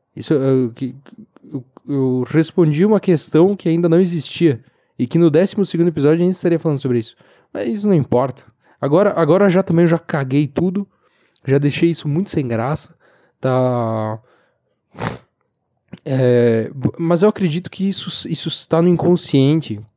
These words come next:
Ficar falando besteirinha e tal. Pra, pra dar uma rapada em quem não gosta de ouvir, né? E caiu, caiu aqui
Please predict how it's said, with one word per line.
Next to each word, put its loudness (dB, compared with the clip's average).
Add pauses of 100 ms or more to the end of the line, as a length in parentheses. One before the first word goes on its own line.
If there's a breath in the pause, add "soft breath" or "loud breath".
(140)
Ficar -4
falando 0
besteirinha 0
e -2
tal. -2 (380 soft breath)
Pra, 2
pra 2
dar 0
uma 2
rapada -2 (520)
em -8
quem -2
não 0
gosta 0
de 2
ouvir, -2 (120)
né? -6
E -6
caiu, 0 (160)
caiu 0
aqui -4